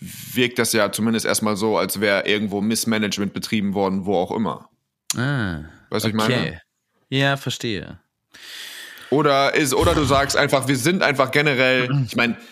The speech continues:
Speaker 1: ich hab genau das Gleiche gefragt. Ich hab, ich wüsste keinen Grund, warum man vorgeben würde, wie viel, wie groß die Rotation sein soll.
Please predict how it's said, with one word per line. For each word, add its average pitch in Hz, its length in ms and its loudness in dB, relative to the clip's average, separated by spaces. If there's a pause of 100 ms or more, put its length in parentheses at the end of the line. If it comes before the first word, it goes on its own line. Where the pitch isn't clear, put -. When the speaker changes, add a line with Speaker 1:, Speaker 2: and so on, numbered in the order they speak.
(180)
Speaker 1:
ich 123 300 0
hab - 100 -6
genau 185 200 4
das 175 120 2
Gleiche 175 240 4
gefragt. 120 180 2
Ich 123 100 2
hab, 123 140 0
ich 131 140 0
wüsste 165 240 0
keinen 175 320 2
Grund, 151 300 2
warum 139 160 2
man 135 120 2
vorgeben 143 460 2
würde, 131 240 0
wie 127 80 0
viel, 113 240 -2
wie 120 80 -2
groß 127 240 -2
die 131 60 0
Rotation 120 480 0
sein 69 180 -2
soll. - 180 -10